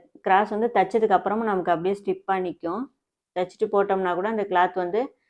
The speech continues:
நமக்கு அப்படியே எதுவும் இதாகாம அப்படியே ஸ்டிப்பா நிக்குது பாருங்க. இப்ப இதை மாதிரி நம்ம அளவு மார்க் பண்ணி கட் பண்ணனால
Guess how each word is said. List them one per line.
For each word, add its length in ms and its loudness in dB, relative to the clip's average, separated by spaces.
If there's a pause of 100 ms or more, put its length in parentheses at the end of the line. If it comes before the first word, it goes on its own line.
(380)
நமக்கு 220 -4
அப்படியே 320 2 (840)
எதுவும் 300 -2
இதாகாம 540 2
அப்படியே 240 0
ஸ்டிப்பா 340 -2
நிக்குது 320 -4
பாருங்க. 320 -4
இப்ப 160 -4
இதை 180 -2
மாதிரி 340 -4
நம்ம 220 -6 (600)
அளவு 260 4
மார்க் 280 -2
பண்ணி 220 -4
கட் 240 -2
பண்ணனால 480 -2